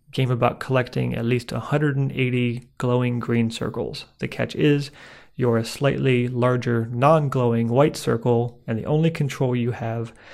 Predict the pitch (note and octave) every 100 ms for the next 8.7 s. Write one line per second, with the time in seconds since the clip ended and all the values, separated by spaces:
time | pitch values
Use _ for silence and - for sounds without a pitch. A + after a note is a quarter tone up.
0 | - - B2+ A2+ A2+ A2+ B2+ A#2+ A#2+ A2+
1 | - A2+ - C3+ C3+ - B2+ - A#2+ A2+
2 | A#2 A2+ A#2 A2+ B2 A2 - - - -
3 | - - - - B2+ B2+ B2+ B2 B2 A#2+
4 | C3 B2 - A#2 A2+ A#2 - D#3 D#3 D3+
5 | C3 - - B2 A#2 A#2+ A#2+ A#2+ A2+ B2
6 | A2+ - A#2+ B2 - B2 A2+ A#2 A#2 D3
7 | C#3+ C#3 C#3 B2 A#2 - C3+ B2 B2 A#2+
8 | A#2+ A#2 A#2 - - - -